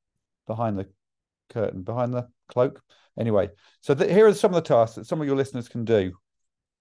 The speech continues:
that, that some of the people might do at the party tonight. Take a selfie with loads of knees. Most knees in a selfie wins. You can't use Photoshop. So if, yeah, if your listeners wanna send in, you know, who can get the most knees in a selfie.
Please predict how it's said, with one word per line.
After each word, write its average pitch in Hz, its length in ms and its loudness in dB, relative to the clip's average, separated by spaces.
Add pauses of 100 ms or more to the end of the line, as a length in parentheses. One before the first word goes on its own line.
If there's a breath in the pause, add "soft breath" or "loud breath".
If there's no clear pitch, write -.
(180)
that, 117 160 -2 (200)
that 120 200 -2
some 135 160 -2
of 120 40 0
the 113 60 -2
people 110 320 -6
might 104 220 -2
do 101 160 0
at 95 80 -2
the 95 40 -14
party 98 300 -8
tonight. 98 300 -10 (420 loud breath)
Take 247 220 4
a 240 40 2
selfie 165 600 4 (880)
with 143 160 -2
loads 147 320 4
of 135 100 -4
knees. 117 720 -6 (200)
Most 139 260 0
knees 127 380 -2
in 107 80 -6
a 101 40 -8
selfie 107 360 -4
wins. 143 500 -8 (600)
You - 120 -10
can't 127 300 0
use 104 180 -2
Photoshop. 104 560 -4 (360 soft breath)
So - 120 0
if, 175 140 0
yeah, 196 160 4
if 151 140 2
your 185 80 4
listeners 139 320 -4
wanna 123 180 -2
send 127 260 -4
in, 127 160 -6
you 143 100 -6
know, 113 100 0
who 135 80 -2
can 123 80 -6
get 120 100 -4
the - 60 -6
most 120 200 -2
knees 120 380 -4
in 110 80 -8
a 104 40 -8
selfie. 113 480 -4